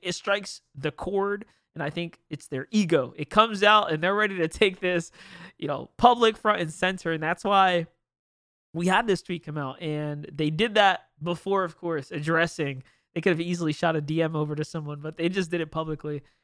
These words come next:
Luckily, it was resolved. It does turn out that Fortnite guy was like, "Hey, listen,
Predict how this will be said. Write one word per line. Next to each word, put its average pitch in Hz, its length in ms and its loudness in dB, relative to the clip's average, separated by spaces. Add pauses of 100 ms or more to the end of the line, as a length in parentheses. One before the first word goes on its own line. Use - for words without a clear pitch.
(220)
Luckily, 220 320 4
it 180 100 2
was 180 200 6
resolved. 147 460 -2
It 139 80 -6
does 156 180 2
turn 165 260 -2
out 156 260 -2 (380)
that - 280 -8
Fortnite 190 360 0
guy 170 180 4
was 156 160 0
like, 147 120 -2
"Hey, 185 240 6
listen, 170 460 -2